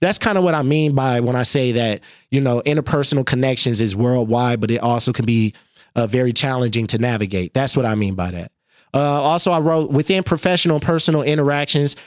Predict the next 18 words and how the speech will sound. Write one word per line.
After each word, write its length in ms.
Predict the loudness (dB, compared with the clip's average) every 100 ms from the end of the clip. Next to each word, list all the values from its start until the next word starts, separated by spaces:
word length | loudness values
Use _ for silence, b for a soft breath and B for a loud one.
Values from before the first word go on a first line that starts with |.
| B B
boundaries 480 | -2 0 0 2 2
allow 340 | 2 2 0 0
each 240 | 0 0
person 480 | -2 0 0 -2 0
to 160 | -2
keep 320 | -2 0 0 0
their 180 | 0
own 220 | 0 0 0
identity 520 | 0 2 2 2 0
in 60 |
personal 420 | 0 -2 0 0 0
space." 360 | 0 0 -2 B B B
And 140 | -2 0
it's 160 | 0
true. 400 | 0 0 2 0 -6 b b
You 160 | 0 2
know, 300 | 2 0 0
um, 520 | 0 0 0 -4